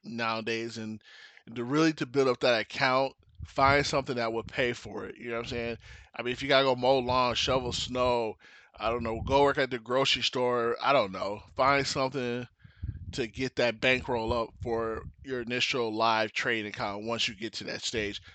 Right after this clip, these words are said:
But start now. Don't wait until a year from now trying to get that together. Start now so you won't be pressured and figuring out where you're gonna get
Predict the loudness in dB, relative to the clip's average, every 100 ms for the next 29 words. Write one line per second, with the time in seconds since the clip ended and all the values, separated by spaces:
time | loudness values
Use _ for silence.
0 | -14 -4 0 6 6 6 0 -2 0 -2
1 | -2 -2 -2 -2 -6 -8 -4 -2 -2 -6
2 | -14 -10 -8 -2 0 0 -2 -2 -2 -2
3 | -6 -10 -4 -2 -2 -4 -8 -4 -4 -4
4 | -10 -6 -6 -2 -4 0 -2 -2 -4 -2
5 | 0 -2 -4 -12 -20 -12 -6 -6 -8 -4
6 | 0 0 -4 -8 -2 -2 -2 -6 -8 -8
7 | -6 -4 -4 -6 -6 -6 -8 -10 -10 -10
8 | -12 -8 -6 -8